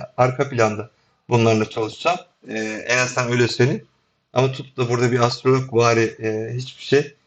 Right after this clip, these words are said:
sizlere bahsetmeyeceğim arkadaşlar. En azından, e, gidiş yönümü de iyi kötü biraz daha üstüne kata kata devam edeceğim. Rica ederim. Allah razı olsun.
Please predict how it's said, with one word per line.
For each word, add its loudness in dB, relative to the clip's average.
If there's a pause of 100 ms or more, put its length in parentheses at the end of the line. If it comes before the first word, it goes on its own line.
(220)
sizlere 4
bahsetmeyeceğim 2
arkadaşlar. 2 (500)
En 4
azından, 0
e, -2 (380)
gidiş 0
yönümü 2
de 2 (300)
iyi 4
kötü -2
biraz 2
daha 4
üstüne -4
kata -8
kata -8 (400)
devam 0
edeceğim. -12 (120)
Rica 2
ederim. 2
Allah 2
razı 2
olsun. -2